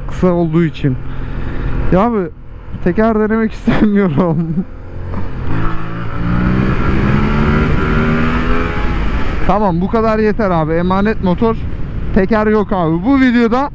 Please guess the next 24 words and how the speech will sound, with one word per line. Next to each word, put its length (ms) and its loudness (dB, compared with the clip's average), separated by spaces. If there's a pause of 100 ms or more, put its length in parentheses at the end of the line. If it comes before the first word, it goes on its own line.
(320)
hüzün 360 2
var, 260 0
üzüntü 460 0
var 200 0 (300)
ama 200 2
teker 360 0
yok. 300 2 (1080)
Tekersiz 600 0
bir 80 -2
şekilde. 540 0 (1040)
Ee, 360 2
çok 220 0
fazla 300 -2 (220)
riske 380 0
atmayacağım. 720 0
Çünkü 280 2
kendi 320 0
motorum 500 2
değil. 220 2 (500)
Böyle 240 4
şehir 280 2
işlerine 540 0
vesaire 500 2
girmeyeceğim. 640 2